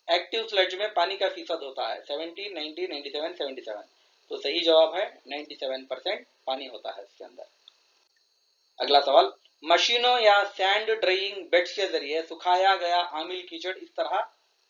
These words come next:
इस्तेमाल किया जाता है। जैसे इसके पहले सवाल में हमने देखा था, active स्लज के अंदर जो है नाइंटी सेवन परसेंट पानी था, इसको मशीनों के जरिए या sand drying bits के जरिए इसको सुखाया जाता है, यानी इसके पानी को दूर किया जाता है।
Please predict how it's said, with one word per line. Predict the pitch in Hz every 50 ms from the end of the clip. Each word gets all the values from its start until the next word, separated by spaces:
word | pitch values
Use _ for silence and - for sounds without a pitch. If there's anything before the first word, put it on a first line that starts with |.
| _
इस्तेमाल | 175 175 - 185 175 165 160 156
किया | 151 147 143 135 127
जाता | 120 120 117 - -
है। | 117 117
जैसे | - 170 - 190 - 220 214 196 185 190
इसके | 190 - - 190
पहले | 180 - 165 175 185 190
सवाल | 185 185 170 165 170 170 170 175
में | 165
हमने | 160 165 165 156
देखा | 143 147 143 - 170 156
था, | 151 - 131 127 143 - 160 160
active | 165 - - 214 214 214
स्लज | 208 196 190 180 175
के | - -
अंदर | 180 170 165 170 170 160
जो | - 151 151
है | 170 185 165
नाइंटी | 160 170 170 - 170
सेवन | - - 147 151 160 165
परसेंट | 160 - - - - 190 208 208 - _ _ _ _ _ _ _ -
पानी | 175 175 170 160
था, | 143 - 120 104 95 - _ _ _ _ _
इसको | 196 226 - - - - 190 170 170 180 170 - - _ _ 156
मशीनों | 165 170 - 214 214 220 226 226
के | 220 220 214
जरिए | 185 208 196 202 208 220
या | 226 208 190 185 180
sand | 175 - - 180 180 190 202 196
drying | 196 185 180 180 185 190 180 165
bits | 165 175 175 - -
के | 202 185
जरिए | - 156 147 143 156 190 220
इसको | - - - - - 226 233
सुखाया | - - 185 175 - 180 170 170 165
जाता | 143 139 117 - - 107 107
है, | - - - 143
यानी | 165 190 214 226 233 _ _ _ _ _ _ -
इसके | 185 175 - 202 202
पानी | 202 - 170 175 196 208
को | 202 208 202
दूर | - 175 185 185
किया | 170 156 160 156 143 120
जाता | - 120 117 - 127 123
है। | 151 185